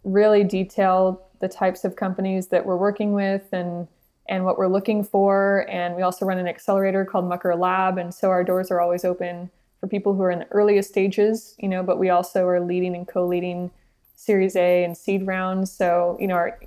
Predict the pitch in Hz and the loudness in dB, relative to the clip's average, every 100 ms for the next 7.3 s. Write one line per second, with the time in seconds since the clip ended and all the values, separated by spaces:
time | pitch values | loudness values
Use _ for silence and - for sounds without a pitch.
0 | 220 226 226 220 202 196 196 202 220 220 | -2 2 2 4 2 2 2 2 2 0
1 | - 208 208 196 - 196 - 208 196 185 | -2 -2 0 -4 -4 -4 -4 -2 -2 -2
2 | 202 202 196 196 190 - 196 196 233 254 | -4 -6 -4 -2 -2 -2 -4 0 0 0
3 | - 190 185 190 - 190 185 190 175 - | -2 -4 -4 -4 -4 -4 -4 -4 -2 -4
4 | - 214 214 214 208 _ _ - 214 226 | -6 -4 -2 -4 -8 _ _ -2 2 4
5 | 233 247 208 202 226 233 339 - _ - | 4 4 2 -2 0 2 2 -4 _ 0
6 | 196 196 214 202 190 196 202 - 214 220 | 0 2 2 4 2 0 0 2 4 6
7 | 202 196 | 4 0